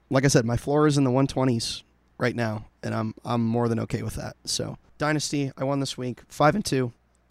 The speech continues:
Uh, what does that put me in? I'm in second place in the Dynasty League as it stands,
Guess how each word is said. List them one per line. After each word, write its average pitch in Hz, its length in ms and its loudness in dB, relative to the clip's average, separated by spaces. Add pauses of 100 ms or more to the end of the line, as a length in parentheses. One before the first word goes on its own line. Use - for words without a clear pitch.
(100)
Uh, 113 280 -10
what 123 140 -8
does 127 80 -8
that 123 120 -8
put 120 140 -14
me 117 200 -16
in? 117 480 -10
I'm 135 140 0
in 107 100 -8 (200)
second - 440 -2
place - 500 -8
in 127 120 -8
the 117 60 -8
Dynasty 120 400 -12
League - 220 -16
as 117 160 -10
it 147 100 -8
stands, - 540 -10